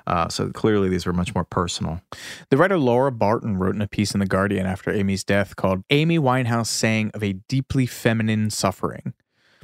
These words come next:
Speaker 2: The piece examines Amy's lyrics, which Barton compares to the raw honesty of early blues women like Ethel Waters, Ma Rainey, Big Mama Thornton. She wrote, "Pop music had often cast women as sweet,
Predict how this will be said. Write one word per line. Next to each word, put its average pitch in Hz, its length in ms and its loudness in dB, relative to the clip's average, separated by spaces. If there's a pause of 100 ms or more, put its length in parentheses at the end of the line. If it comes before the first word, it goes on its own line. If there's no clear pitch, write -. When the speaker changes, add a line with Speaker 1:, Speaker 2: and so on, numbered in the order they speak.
(140)
Speaker 2:
The - 60 2
piece 170 240 2
examines 117 640 0 (140)
Amy's 110 260 2
lyrics, 120 540 2
which - 240 -4
Barton 95 280 0
compares 92 460 -4
to - 120 -10
the - 140 -12 (140)
raw 104 380 2
honesty 104 440 -2
of 98 120 0
early 107 240 2
blues 107 320 0
women 98 200 0
like 98 240 -4
Ethel 101 280 -2
Waters, 135 640 2
Ma 92 280 0
Rainey, 131 560 0 (120)
Big 104 160 -2
Mama 98 180 -2
Thornton. 123 580 0 (600)
She - 140 0
wrote, 156 180 2 (160)
"Pop 202 200 2
music 214 320 0
had 165 120 2
often 131 420 0
cast 117 400 0
women 113 260 2
as 95 100 -2
sweet, 175 400 -2